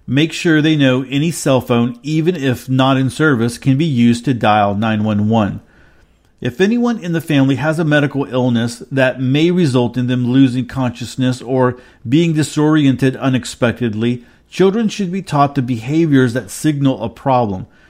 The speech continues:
They should know what they can do to help, if anything, and when to simply call nine one one. Practice these scenarios several times with young children. Teach them how to give their name, the type of emergency, and their address to the nine one one dispatcher.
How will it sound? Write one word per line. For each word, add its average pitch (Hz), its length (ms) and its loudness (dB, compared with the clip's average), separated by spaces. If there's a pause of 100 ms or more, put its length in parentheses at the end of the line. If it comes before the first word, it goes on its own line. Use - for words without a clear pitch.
(220)
They 135 160 2
should 185 360 -2
know 135 300 2
what 139 320 -2
they 147 160 -2
can 131 220 -4
do 131 180 4
to 123 140 -6
help, 117 360 -2
if 131 200 -2
anything, 117 600 0 (300)
and 160 240 2
when 165 140 0
to 175 120 0
simply 147 380 -2
call 127 300 0
nine 120 260 0
one 113 200 -2
one. 123 300 -4 (440)
Practice 139 480 0
these 156 260 -2
scenarios 117 580 2
several 151 400 0
times 117 480 0
with 113 220 0
young 117 500 0
children. 104 540 0 (800)
Teach 180 260 0
them 226 140 2
how 170 220 -2
to 165 120 -2
give 127 360 2
their 127 120 2
name, 123 540 0
the 104 100 -10
type 139 260 -2
of 127 120 0
emergency, 131 840 -2
and 131 220 2
their 127 140 4
address 120 540 0
to 123 80 -2
the 117 100 2
nine 127 320 2
one 123 140 2
one 117 180 2
dispatcher. 98 580 -4